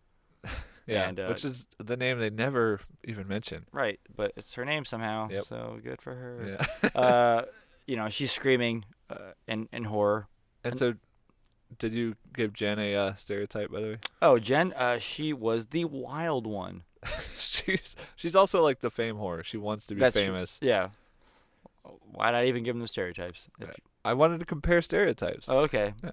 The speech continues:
Speaker 1: She
Speaker 2: Yeah.
Speaker 1: is the wild one, though.
Speaker 2: Yeah.
Speaker 1: And, uh,
Speaker 2: So she's screaming in terror, and they're all like, "Pff,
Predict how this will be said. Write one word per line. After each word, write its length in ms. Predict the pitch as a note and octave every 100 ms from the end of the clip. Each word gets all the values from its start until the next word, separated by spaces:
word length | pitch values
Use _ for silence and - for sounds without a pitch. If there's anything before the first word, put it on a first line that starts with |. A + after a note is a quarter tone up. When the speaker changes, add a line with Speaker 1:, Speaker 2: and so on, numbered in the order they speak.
| - -
Speaker 1:
She 100 | C3+
Speaker 2:
Yeah. 100 | A3+
Speaker 1:
is 100 | D4
the 100 | D3+
wild 240 | A2+ G#2
one, 120 | G#2 G#2
though. 200 | F#2 F2
Speaker 2:
Yeah. 220 | D#3+ D3+ G2+ _ - - _ _ _ _ _
Speaker 1:
And, 260 | - A2 A2
uh, 280 | G#2+ G#2 G#2 - _ _
Speaker 2:
So 300 | - B2+ A#2
she's 260 | - D#3+ D3
screaming 280 | - D3 B2+
in 40 |
terror, 420 | A2+ A2+ A2 G#2+ -
and 180 | A2+ A2+
they're 140 | A2+
all 100 | G#2+
like, 180 | G2+ F#2+ -
"Pff, 220 | - -